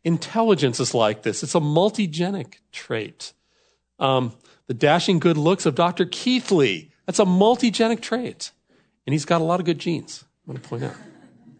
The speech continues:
Yeah. So, um, f-,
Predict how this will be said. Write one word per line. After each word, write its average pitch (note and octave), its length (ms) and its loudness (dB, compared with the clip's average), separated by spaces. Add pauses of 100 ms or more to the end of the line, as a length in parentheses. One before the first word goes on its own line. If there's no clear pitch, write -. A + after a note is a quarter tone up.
(920)
Yeah. - 80 -20 (540)
So, G#3+ 560 4
um, F#3+ 320 2 (100)
f-, - 240 -10